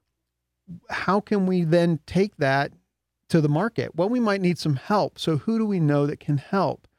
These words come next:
And, um, so we've got, and, and that's it. We'll look at those three things. What can I do? What do I have? And who do I know? Now, the first thing that we'll talk about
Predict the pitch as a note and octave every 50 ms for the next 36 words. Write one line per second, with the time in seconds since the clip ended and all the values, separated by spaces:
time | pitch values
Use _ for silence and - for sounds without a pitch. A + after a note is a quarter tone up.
0 | _ _ _ _ _ _ _ - _ _ _ - F#3 F3 F3 F3+ F3 F3 F3 E3
1 | - - - _ _ _ - F3 E3 D#3+ D#3 D3 D3 C#3+ D3+ A3+ - _ - -
2 | A#3 A3+ G3 - B3+ C4 C4 F3 - _ - F#3+ F#3 F3+ - - _ F3+ E3+ F3
3 | G#3+ A3+ - - - C3+ - - _ _ _ _ _ _ _ - D#3+ E3+ F#3 G3
4 | F#3 F3+ D#3 D3 C#3+ F3+ F#3+ A#3 B3 - - - A3 G#3+ G3+ - - F3+ D3 A#2+
5 | - - - - _ _ _ _ _ _ _ _ _ _ _ _ _ _ _ _
6 | _ _ _ _ _ _ _ - F3 F#3+ - - A#3 B3 B3 G#3 F#3+ F3+ E3+ E3+
7 | E3+ F3 - - _ _ _ _ _ _ _ - D3 E3+ F#3+ - G#3+ G#3+ G#3 G3
8 | F3+ E3 D#3+ D3 C#3 C#3 C#3+ D3 C#3+ - _ _ _ _ _ _ _ - D3 C3+
9 | A2+ D3+ D#3 E3 F3+ F#3 F#3 F#3+ F#3+ F3+ D#3+ C#3 B2+ A2 G#2 G#2 - _ _ _
10 | _ _ _ _ _ _ _ _ _ _ _ _ _ _ _ G#3+ G#3 F#3+ A3 -
11 | - C#4+ D#4+ E4 - - - F3+ D3+ C#3+ C#3 C#3+ D#3 E3+ - _ _ _ _ _
12 | _ _ _ _ _ _ _ _ _ - _ _ _ _ _ G#3 D#3+ F3 F3+ -
13 | F3+ F3 F3 D#3 - - D#3+ D#3 D3 - - C#3 C3+ C#3 C3 B2+ C#3 D3+ -